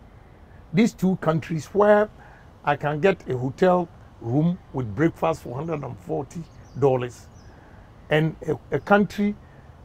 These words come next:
a hotel room with breakfast for four hundred dollars, which one would you choose?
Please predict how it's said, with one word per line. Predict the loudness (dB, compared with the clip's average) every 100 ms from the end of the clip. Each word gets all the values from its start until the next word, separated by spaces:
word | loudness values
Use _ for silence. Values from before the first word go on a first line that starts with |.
| -20 -20 -20 -20 -20 -20 -10 -2
a | 0
hotel | 2 6 6
room | 6 2 0
with | -4 -4
breakfast | -4 -2 -2 -2 -4
for | -8
four | -4 -4
hundred | -4 -8 -8
dollars, | -10 -14 -16 -4
which | -4 -2
one | -6 -8
would | -12
you | -14
choose? | -16 -20 -20